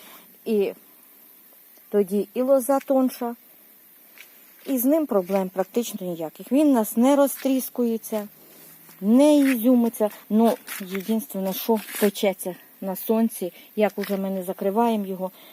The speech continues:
е, в цьому році, ну, така жара, що невозможно. Він у нас тут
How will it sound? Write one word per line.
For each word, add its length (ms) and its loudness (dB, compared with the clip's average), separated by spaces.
е, 80 -8
в 280 -16
цьому 300 -4
році, 260 -4
ну, 120 -4
така 320 0
жара, 320 -2
що 140 -6
невозможно. 680 -4
Він 100 -2
у 80 0
нас 160 0
тут 220 -6